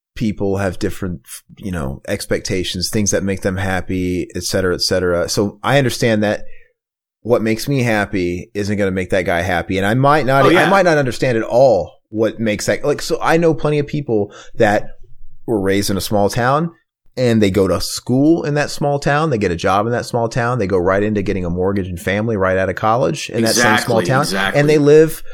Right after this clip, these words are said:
Speaker 1: five minutes from their parents' house in a small town.
Speaker 2: Yes. And, uh, dude, and I'm like, look, I'm not judging at all. I mean, I think that's a beautiful thing if you're happy with it, you know?
Speaker 1: Absolutely.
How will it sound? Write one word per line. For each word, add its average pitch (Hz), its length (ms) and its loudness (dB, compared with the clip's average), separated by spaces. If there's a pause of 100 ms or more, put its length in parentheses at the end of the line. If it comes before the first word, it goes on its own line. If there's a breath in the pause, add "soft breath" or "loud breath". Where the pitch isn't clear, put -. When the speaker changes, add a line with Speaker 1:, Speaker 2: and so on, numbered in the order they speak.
(360 loud breath)
Speaker 1:
five 156 320 4
minutes 165 240 0
from 170 140 -2
their 170 80 0
parents' 185 360 -2
house - 540 -4
in 123 100 -4
a 117 40 -2
small 143 260 0
town. 156 300 -2 (120)
Speaker 2:
Yes. 120 240 0
And, 135 120 0
uh, 147 140 0
dude, 180 360 4 (560)
and 160 180 2
I'm 151 300 2 (100)
like, 135 280 -2
look, 135 400 2
I'm 139 260 2
not 143 300 2
judging 123 560 0
at 117 180 2
all. 110 360 2
I 92 80 -2
mean, 113 180 2
I 117 60 0
think 123 140 -4
that's 127 200 0
a 123 60 0
beautiful 123 420 0
thing 139 300 0
if 113 100 -2
you're 113 100 0
happy 117 400 0
with 87 180 -6
it, 80 200 -14
you - 80 -12
know? - 80 -6
Speaker 1:
Absolutely. - 520 -4